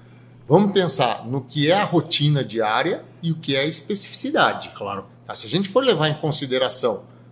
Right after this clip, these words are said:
Speaker 1: pelo menos lá em Campinas, e isso se reflete no Brasil como um todo, né, a maioria dos nossos casos, eles levam a anatomia do ponto de vista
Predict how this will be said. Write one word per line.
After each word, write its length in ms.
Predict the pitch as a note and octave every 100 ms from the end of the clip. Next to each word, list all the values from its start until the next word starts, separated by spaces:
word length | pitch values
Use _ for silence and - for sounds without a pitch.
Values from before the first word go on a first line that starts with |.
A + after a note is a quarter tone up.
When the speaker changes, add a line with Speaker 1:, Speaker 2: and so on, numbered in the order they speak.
| -
Speaker 1:
pelo 160 | A2+ A2
menos 240 | A#2+ F3+
lá 120 | F#3 F#3
em 60 |
Campinas, 800 | - C3 - C#3 E3+ A2 - - -
e 80 | A2+
isso 180 | -
se 140 | - C#3
reflete 540 | B2+ C3 A#2 A#2+ -
no 100 | A2+
Brasil 360 | A2 G#2+ G2 A2+
como 240 | - A2+
um 40 | G#2+
todo, 520 | - G#2+ C3+ D#3 G#2 - - - - -
né, 120 | A#2
a 120 | C3
maioria 640 | A2 B2+ G#3+ C#4 D#3+ D#3 C#3+
dos 300 | A2+ A2 G2+
nossos 540 | G#2 E3 - D#3+ - -
casos, 840 | - G#2+ F3 E3 G#2 G2 - - - - - - - - - - - -
eles 280 | A#2+ C3+ E3+
levam 460 | C#3+ A2+ B2 D#3 F#3+
a 60 |
anatomia 560 | E3+ E3+ E3 D3 C#3+ D3
do 120 | A#2+
ponto 440 | A#2 D#3+ G3+ G3+ F#3
de 200 | C#3 D#3
vista 800 | A2+ B2 C3+ - - A#2 F#2 E2+